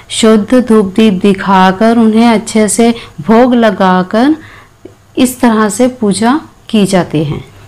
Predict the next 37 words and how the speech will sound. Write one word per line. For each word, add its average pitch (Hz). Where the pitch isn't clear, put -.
ये 311
चीज़ें 294
आप 254
खुद 254
भी 240
घर 247
में 240
कर 226
सकते 214
हैं। 220
अगर 220
आपको 208
कोई 220
आज 226
का -
जो 214
समय 214
चल 208
रहा 202
है, 214
पंडित 214
जी 220
नहीं 202
मिलते 208
हैं, 214
तो 247
ये 233
सब 226
चीज़ें 214
आप 214
विधि 214
विधान 190
से 247
घर 202
में 226
खुद 226
भी 247